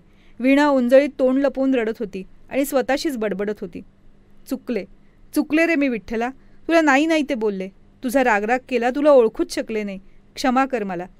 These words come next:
मावशीच्या रूपात येऊन माया केलीस, धीर दिलास, जवळ घेतलंस, जेवू घातलंस, मायेनं थोपटून झोपवलं सुद्धा. असा कसा रे तू? कधीच कोणाला कळत नाही. आज कळलं, माझे आई बाबा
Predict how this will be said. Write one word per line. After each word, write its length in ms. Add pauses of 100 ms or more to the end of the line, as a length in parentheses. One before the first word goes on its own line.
(340)
मावशीच्या 420
रूपात 360
येऊन 160
माया 340
केलीस, 400
धीर 260
दिलास, 360
जवळ 340
घेतलंस, 400
जेवू 260
घातलंस, 440 (280)
मायेनं 420
थोपटून 380
झोपवलं 440
सुद्धा. 320 (560)
असा 220
कसा 280
रे 80
तू? 180 (500)
कधीच 320
कोणाला 320
कळत 340
नाही. 160 (680)
आज 220
कळलं, 380 (360)
माझे 300
आई 140
बाबा 240